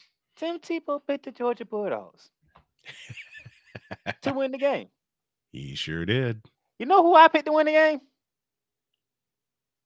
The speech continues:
Speaker 1: I picked the Georgia Bulldogs to win the game.
Speaker 2: Mm-hmm.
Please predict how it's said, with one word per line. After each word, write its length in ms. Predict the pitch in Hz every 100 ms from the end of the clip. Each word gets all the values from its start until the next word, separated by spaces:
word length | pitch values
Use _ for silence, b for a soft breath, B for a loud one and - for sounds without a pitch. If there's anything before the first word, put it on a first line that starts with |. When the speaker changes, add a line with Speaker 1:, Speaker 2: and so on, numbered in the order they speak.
| _ _ _ - b b b _ _ -
Speaker 1:
I 140 | 277
picked 180 | 302 302
the 80 | 311
Georgia 260 | 214 233
Bulldogs 380 | 240 285 214 214
to 80 | 208
win 140 | 170
the 80 | 170
game. 320 | 285 320 - - _ _ _ -
Speaker 2:
Mm-hmm. 460 | 131 139 180 226